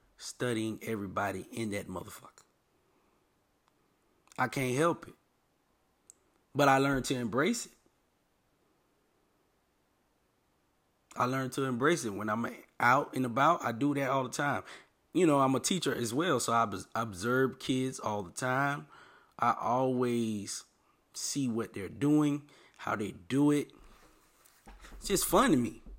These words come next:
right? But I learned that studying people could go a long way with your life.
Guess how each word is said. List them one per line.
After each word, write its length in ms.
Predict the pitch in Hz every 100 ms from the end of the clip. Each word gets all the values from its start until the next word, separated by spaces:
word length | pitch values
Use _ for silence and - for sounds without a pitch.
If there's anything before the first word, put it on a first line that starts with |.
| -
right? 360 | - - 131 160 - - - - - - - - _ 113
But 160 | 143
I 200 | 139 139
learned 480 | 143 151 156 156 143
that 320 | 143 131 123 - -
studying 460 | - - 151 143 135
people 300 | 147 131 120
could 280 | 117 95
go 240 | 110 123 -
a 80 | 101
long 840 | 95 104 110 117 123 123 120 101
way 420 | 113 123 117 107 - _ _ -
with 240 | 113 -
your 160 | 110 90
life. 480 | 117 135 95 -